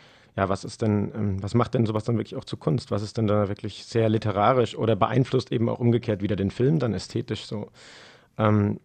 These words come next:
das sind Fragen, die sind nie im Gegenstand drin, sondern wir müssen eben immer schauen, was können wir damit machen und was hat das auch für eine Funktion für, ähm,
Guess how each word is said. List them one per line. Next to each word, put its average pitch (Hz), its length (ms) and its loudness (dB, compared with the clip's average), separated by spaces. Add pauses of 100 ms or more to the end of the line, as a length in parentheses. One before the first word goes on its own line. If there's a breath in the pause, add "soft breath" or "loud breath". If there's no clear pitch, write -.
(400)
das 113 120 2
sind 143 80 8
Fragen, 131 220 10
die 143 60 12
sind 131 100 10
nie 135 60 12
im 131 100 10
Gegenstand 123 360 6
drin, 127 120 6
sondern 117 160 6
wir 120 80 4
müssen 120 180 0
eben 127 100 0
immer 117 200 0
schauen, 113 260 0
was 107 160 -6
können 117 180 -2
wir 113 60 -6
damit 104 200 0
machen 120 220 0
und 123 80 0
was 113 120 -2
hat 117 100 -2
das 110 120 -8
auch 117 100 -8
für - 100 -6
eine 117 80 2
Funktion 123 580 0
für, 113 400 0
ähm, 107 220 4